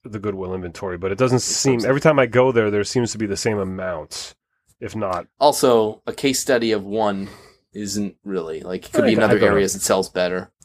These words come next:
Speaker 1: I go to more than one, but yeah.
Speaker 2: All to say, we're, I think we're still in the, in the reuse portion of those tapes, and if they're not recyclable plastic, then there is no good answer for that.
Speaker 1: I have a crate of cassette tapes in my shop that are s-,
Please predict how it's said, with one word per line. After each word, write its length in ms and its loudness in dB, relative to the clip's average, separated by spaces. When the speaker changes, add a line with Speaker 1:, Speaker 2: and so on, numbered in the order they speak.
Speaker 1:
I 40 -6
go 120 -4
to 60 -6
more 160 -8
than 120 -10
one, 220 -10
but 180 -10
yeah. 120 -2
Speaker 2:
All 120 8
to 100 4
say, 220 6
we're, 160 4
I 80 6
think 220 4
we're 80 8
still 340 4
in 140 4
the, 320 6
in 100 -2
the 140 0
reuse 580 2
portion 540 -2
of 120 -10
those 180 -6
tapes, 360 -2
and 200 -2
if 160 -2
they're 160 4
not 260 4
recyclable 560 0
plastic, 640 -4
then 100 -2
there 160 0
is 120 -6
no 120 -4
good 180 -4
answer 300 -10
for 140 -20
that. 220 -20
Speaker 1:
I 140 4
have 220 4
a 40 0
crate 460 2
of 160 0
cassette 480 0
tapes 320 -6
in 80 -4
my 120 -2
shop 380 0
that 200 0
are 60 -2
s-, 180 -4